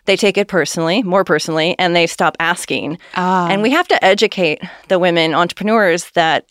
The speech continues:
Speaker 1: men are hearing ninety-nine no's before they hear a yes,
Speaker 2: I
Speaker 1: if they
Speaker 2: see.
Speaker 1: hear a yes.
Speaker 2: Mm-hmm.
Speaker 1: Don't take this personally. You have to find the right investor fit. Take the feedback that these investors are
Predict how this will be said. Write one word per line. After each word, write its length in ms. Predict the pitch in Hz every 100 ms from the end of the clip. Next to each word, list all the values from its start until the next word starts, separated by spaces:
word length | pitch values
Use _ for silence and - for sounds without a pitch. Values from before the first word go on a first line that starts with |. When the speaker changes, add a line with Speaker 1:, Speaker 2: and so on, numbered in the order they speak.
| -
Speaker 1:
men 380 | 185 269 349
are 100 | 349
hearing 320 | 254 262 240 202
ninety-nine 460 | 196 208 196 196
no's 320 | 190 196 196
before 280 | 180 175 175
they 140 | 180 190
hear 200 | 185 165
a 60 |
yes, 440 | 151 - 165 - -
Speaker 2:
I 60 |
Speaker 1:
if 100 | 190
they 120 | - 180
Speaker 2:
see. 80 |
Speaker 1:
hear 160 | 156 156
a 60 | 151
yes. 320 | 156 143 -
Speaker 2:
Mm-hmm. 380 | 180 165 170 170 _ - 170
Speaker 1:
Don't 260 | 190 196
take 180 | 208 214
this 180 | 190 190
personally. 420 | - 175 - 262
You 140 | 294 196
have 140 | -
to 80 | 185
find 220 | 165 175
the 80 | 165
right 220 | 156 156
investor 460 | 185 156 - - 247
fit. 420 | - 165 233 - - - - _ _
Take 240 | - 208 -
the 80 |
feedback 420 | 220 226 202 202 -
that 200 | 180 180
these 260 | 180 170
investors 520 | 175 180 170 - 170
are 240 | 170 160